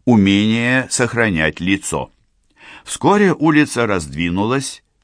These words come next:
и открыла нам площадь Ленина. Памятник вождю был установлен в одна тысяча девятьсот пятьдесят седьмом году,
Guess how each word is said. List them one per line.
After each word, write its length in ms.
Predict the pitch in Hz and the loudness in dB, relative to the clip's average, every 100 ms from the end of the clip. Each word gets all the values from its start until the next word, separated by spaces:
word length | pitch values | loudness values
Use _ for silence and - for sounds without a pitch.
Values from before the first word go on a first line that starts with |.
| _ 92 | _ -2
и 40 | |
открыла 640 | 82 - 87 92 95 101 | -2 -4 -2 0 2 0
нам 420 | 95 101 101 107 | 2 2 2 -2
площадь 560 | - 87 90 87 107 - | -6 -2 -2 -2 -8 -8
Ленина. 580 | 78 73 76 82 73 60 _ _ - - _ | -6 -6 -6 -6 -8 -10 _ _ -20 -20 _
Памятник 580 | 117 151 147 135 135 131 | 0 4 4 2 0 0
вождю 400 | 110 90 117 123 | -2 -2 -2 0
был 200 | 113 107 | 0 -2
установлен 760 | 104 - 95 104 98 101 90 - - | -2 -2 0 0 2 0 0 -6 -4
в 80 | |
одна 220 | 90 85 80 | -2 -2 -4
тысяча 500 | 92 85 78 - 73 | -4 -4 -6 -4 -4
девятьсот 520 | 78 78 76 87 - | -4 -4 -4 -6 -6
пятьдесят 520 | 82 78 78 82 73 | -6 -6 -4 -4 -6
седьмом 440 | 76 71 78 76 | -8 -6 -4 -4
году, 420 | 67 69 65 110 | -4 -8 -4 -4